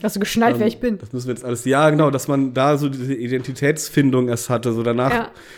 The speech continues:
Speaker 2: Das war nun mal für mich, vorher war ich einfach so der, hatte ich einfach kein eigenes,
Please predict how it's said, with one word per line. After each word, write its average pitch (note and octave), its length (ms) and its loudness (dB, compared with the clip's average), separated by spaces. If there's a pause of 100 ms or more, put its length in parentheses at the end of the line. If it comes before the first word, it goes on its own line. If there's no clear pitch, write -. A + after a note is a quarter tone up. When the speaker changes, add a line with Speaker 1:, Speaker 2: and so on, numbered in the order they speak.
(420)
Speaker 2:
Das B2+ 440 -4
war C#3 160 4
nun D3 100 6
mal C3+ 120 4
für C3 120 -4
mich, B2+ 220 -2
vorher C3+ 300 2
war C3+ 120 2
ich - 200 -4
einfach C#3 180 -2
so C3 120 -2
der, A#2+ 240 0 (460)
hatte C#3 200 0
ich E3+ 120 2
einfach D3 200 4
kein C3+ 180 0
eigenes, C3+ 680 2